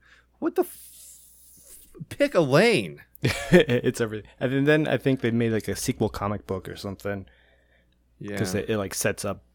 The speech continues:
Speaker 2: more tales, and, but it was just a,
Speaker 1: Yeah.
Speaker 2: not a good hit or whatever.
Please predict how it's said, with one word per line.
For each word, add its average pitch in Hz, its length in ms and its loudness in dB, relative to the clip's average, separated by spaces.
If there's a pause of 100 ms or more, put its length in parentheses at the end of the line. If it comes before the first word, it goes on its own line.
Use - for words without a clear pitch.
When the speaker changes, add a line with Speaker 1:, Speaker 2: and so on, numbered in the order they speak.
(600)
Speaker 2:
more 101 220 -4
tales, 92 600 -8
and, 90 240 -14 (1000)
but 90 120 -12
it - 80 -20
was - 100 -16
just - 240 -12
a, - 100 -14 (640)
Speaker 1:
Yeah. 87 160 -14
Speaker 2:
not 104 220 -6
a 95 40 -12
good 92 220 -12 (600)
hit 95 340 -10
or 101 100 -10
whatever. 98 440 -8